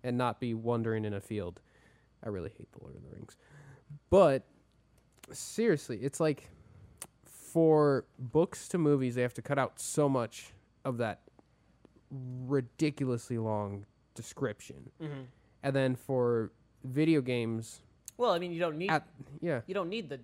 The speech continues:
Speaker 2: ridiculously long description. You see it. There, boom, it's, it's there. You don't gotta talk about
Speaker 1: <laughs> Yeah,
Speaker 2: the snowy
Speaker 1: point.
Speaker 2: white mountains.
Speaker 1: <laughs> Set the camera here, point, shoot. Okay, we're done.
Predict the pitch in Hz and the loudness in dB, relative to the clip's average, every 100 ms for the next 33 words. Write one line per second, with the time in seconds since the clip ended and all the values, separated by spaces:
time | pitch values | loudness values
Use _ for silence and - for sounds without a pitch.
0 | - 139 143 147 139 123 139 123 117 _ | -14 -8 -8 -8 -10 -10 -10 -10 -12 _
1 | - - 131 - 107 110 135 127 - 220 | -18 -14 -16 -16 -20 -14 -14 -12 -6 -4
2 | 151 - _ _ _ _ 202 170 - 202 | -4 -8 _ _ _ _ 4 4 4 2
3 | 135 113 - - - 147 190 151 107 - | 2 -8 -18 -16 -16 -4 2 2 0 -12
4 | - 180 165 185 180 175 196 175 170 185 | 0 2 2 4 2 2 0 2 6 6
5 | - - _ - 214 180 165 160 151 147 | 6 -4 _ 8 8 8 4 2 0 -6
6 | 127 214 - - 196 202 202 185 175 160 | -6 -8 -8 2 2 4 4 6 6 6
7 | 156 151 - 165 160 - - 151 151 _ | 6 6 4 4 4 2 0 2 2 _
8 | - 165 156 131 110 90 | 0 2 2 2 0 -4